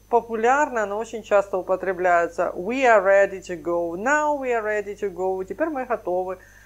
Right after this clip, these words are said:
делать то или иную вещь. Далее, вот это hopefully, тоже очень интересное слово. Его можно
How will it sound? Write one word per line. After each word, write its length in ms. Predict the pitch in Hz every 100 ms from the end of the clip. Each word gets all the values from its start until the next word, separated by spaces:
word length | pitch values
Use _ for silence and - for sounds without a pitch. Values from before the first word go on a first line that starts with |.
| _
делать 460 | 165 220 247 202 -
то 200 | 202 233
или 280 | 196 170 170
иную 440 | 170 190 202 185 - -
вещь. 600 | - 190 214 196 - - - - - - -
Далее, 480 | 208 240 202 165 190
вот 160 | 294
это 220 | 381 381 359
hopefully, 480 | 269 202 180 196 196
тоже 300 | 196 262 214
очень 340 | 196 208 196 190
интересное 640 | 196 190 185 185 208 202
слово. 400 | - 294 339 262
Его 240 | 214 214
можно 420 | 220 226 220 220